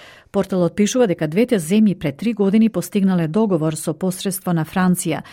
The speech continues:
за меѓусебни отстапки за деблокирање на процесот за европската интеграција на Западен Балкан. Текстот подсетува дека тогашната македонска влада се согласила да го вклучи бугарското малцинство во својот устав,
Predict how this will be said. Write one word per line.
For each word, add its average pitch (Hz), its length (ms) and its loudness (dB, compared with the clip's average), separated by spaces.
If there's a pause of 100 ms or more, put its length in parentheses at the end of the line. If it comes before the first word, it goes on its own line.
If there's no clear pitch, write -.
(260)
за 247 120 0
меѓусебни 180 680 -2
отстапки 247 580 -2
за 165 160 -2
деблокирање 160 580 -2
на 151 100 -2
процесот 202 540 -4
за 170 100 -2
европската 185 460 -4
интеграција 185 560 -2
на 175 140 0
Западен 160 480 -4
Балкан. 170 440 -6 (680)
Текстот 302 320 0
подсетува 254 440 0
дека 170 220 0
тогашната 214 500 0
македонска 180 520 0
влада 175 360 0
се 214 140 -2
согласила 220 540 0
да 180 100 -2
го 170 100 0
вклучи 208 380 -2
бугарското 180 680 -2
малцинство 196 600 0
во 147 100 -6
својот 151 380 -4
устав, 165 380 -6